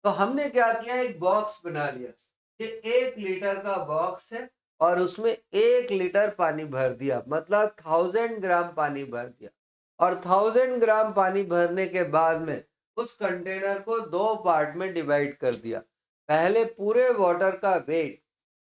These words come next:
one thousand gram था, जब हमने इसको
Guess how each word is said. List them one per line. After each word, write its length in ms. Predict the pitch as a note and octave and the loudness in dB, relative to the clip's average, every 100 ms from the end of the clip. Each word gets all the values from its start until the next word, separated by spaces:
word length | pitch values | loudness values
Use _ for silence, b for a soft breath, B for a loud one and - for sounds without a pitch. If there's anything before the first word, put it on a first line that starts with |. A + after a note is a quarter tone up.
| _ - | _ 0
one 240 | F3+ A3 | 2 0
thousand 520 | G3+ E3+ D#3 D3 E3 D3+ | 2 2 2 2 0 0
gram 340 | C3 B2+ A#2+ A#2+ | 0 2 2 -4
था, 140 | G#2+ - _ _ _ _ - | -10 -12 _ _ _ _ 0
जब 200 | G#3 A#3 | 2 2
हमने 420 | F#3+ F3+ F#3 G3+ | 2 2 2 0
इसको 300 | F3 E3+ - | 0 -2 -2